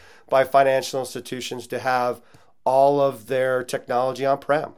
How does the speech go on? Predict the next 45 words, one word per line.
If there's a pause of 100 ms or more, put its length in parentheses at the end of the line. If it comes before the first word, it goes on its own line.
(120)
right?
And
again,
aligning
to
that, (400)
that, (320)
uh,
legal
risk
compliance, (300)
you
know,
they
reduce
their
risk (100)
of
exposure
by
s-,
having
those
systems
on-prem. (540)
You,
you
begin
to
see
some
of
that
change
now.
There's
an
appetite
now
by
banks
and
other
financial
services,